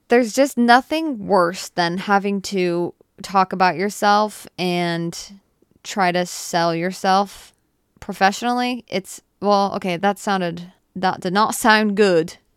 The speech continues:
Yeah, I just hate interviews. I hate the whole process. I hate sending in emails. I hate filling in your information over and over again. And I've used all the apps, and it doesn't make it easy. Well, it does make it easier, but s-, still, there's a lot of,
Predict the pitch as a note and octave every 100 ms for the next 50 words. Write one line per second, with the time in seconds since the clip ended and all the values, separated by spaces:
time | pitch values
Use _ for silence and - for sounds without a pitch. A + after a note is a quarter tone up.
0 | _ _ _ - E3+ D3+ E3 F3+ F3 F3
1 | C#3+ - E3 D#3+ D#3 D#3+ - E3+ E3+ D#3+
2 | E3 D#3+ D3+ E3 - - - - - -
3 | E3+ E3+ E3 - E3 D#3+ D#3 D3+ - F3+
4 | F3 F3 F3 E3+ E3+ E3+ - E3 D#3+ D#3+
5 | D#3+ D#3+ - E3+ F3+ F3+ F3 E3+ E3+ D#3+
6 | E3+ E3+ E3+ E3 _ _ _ _ _ _
7 | _ E3 E3+ E3 E3 E3+ F#3+ F3 E3+ -
8 | G3+ G3 F#3 F#3 F3+ - - - F3 E3
9 | E3+ E3+ E3+ E3 C#3 D#3+ - F#3+ F#3+ A#3+
10 | A#3 G#3 - E3 D3+ D3+ E3 F3+ D3+ C#3+
11 | - _ - - - - - - - -
12 | F#3 F3 E3+ E3 E3+ E3 E3 D#3 D3